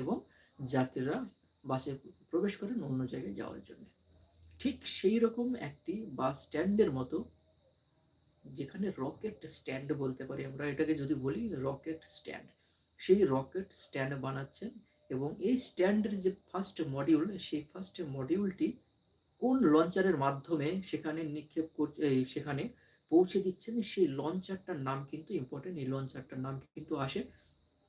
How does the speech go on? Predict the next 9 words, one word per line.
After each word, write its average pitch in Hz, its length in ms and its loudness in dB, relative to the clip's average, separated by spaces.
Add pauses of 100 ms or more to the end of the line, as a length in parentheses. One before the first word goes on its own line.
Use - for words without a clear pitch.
(300)
লঞ্চারটি 185 760 4
হচ্ছে 156 320 4 (480)
এলভিএম 160 920 6 (240)
থ্রি 156 200 -4 (540)
লঞ্চার। 131 400 -6 (420)
এলভিএম 180 680 4 (160)
থ্রি 165 160 2 (100)
এই 170 220 6
লঞ্চারের 156 680 2